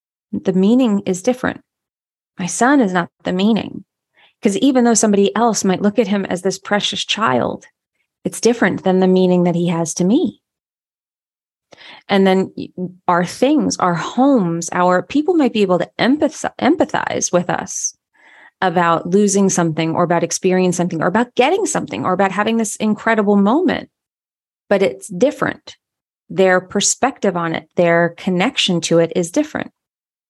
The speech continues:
So the meaning that we put on things, everything is actually neutral. Everything is neutral. And if you can get to that place of neutrality and looking at things, at everything as neutral,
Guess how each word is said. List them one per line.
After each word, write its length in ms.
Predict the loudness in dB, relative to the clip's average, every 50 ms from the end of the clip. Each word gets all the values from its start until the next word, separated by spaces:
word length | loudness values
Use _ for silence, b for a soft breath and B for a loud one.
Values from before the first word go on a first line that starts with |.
| _ _ _ _
So 180 | -4 0 0 2
the 140 | 4 4 4
meaning 800 | 4 4 4 6 6 6 4 4 2 2 0 2 0 0 0 -2 _ b b b b b b b -4
that 280 | -2 0 0 0 0
we 120 | 0 0 -2
put 300 | -2 -4 -4 -4 -2 -2 0
on 200 | 0 0 0 -2
things, 600 | -2 -4 -4 -2 -2 -2 -2 -2 -2 -4 -4 -8 -10 _ _ _ _ _ _ 0
everything 640 | 2 2 4 4 2 2 2 2 0 0 0 0 0
is 220 | 0 0 0 0 -2 -6
actually 600 | -6 -6 -4 -4 -4 -2 -2 0 0 2 0 0
neutral. 720 | -2 -2 -2 -2 -2 -2 -4 -4 -4 -4 -4 -4 -6 -10 _ _ _ _ _ _ _ _ _ _ _ _ _ _ _ _ _ _ _ _ _ _ _ _ _ _ 0
Everything 580 | 0 2 4 4 2 2 2 2 2 0 0 2 2
is 200 | 2 2 2 2
neutral. 600 | 0 0 0 0 -2 -4 -8 -10 -10 -10 -12 _ _ _ _ B B B B B B B B
And 100 | 0 2
if 100 | 2 2
you 140 | 2 0 2
can 220 | 2 4 4 4
get 200 | 4 2 2 0
to 100 | -2 -2
that 200 | 0 0 0 0
place 280 | 0 0 0 0 0 0
of 80 | 0 0
neutrality 580 | 0 0 -2 -2 0 2 2 2 2 2 2
and 160 | 2 0 2
looking 380 | 2 2 2 2 0 -2 -2 -2
at 160 | -4 -6 -6
things, 400 | -8 -8 -4 -2 -2 -2 -2 -2
at 200 | -2 -4 -4 -2 -2
everything 460 | -2 0 0 0 0 0 0 -2 -2 -2
as 200 | -2 -4 -2 0
neutral, 680 | 2 2 2 2 0 0 -2 -2 -2 -2 -2 -4 -8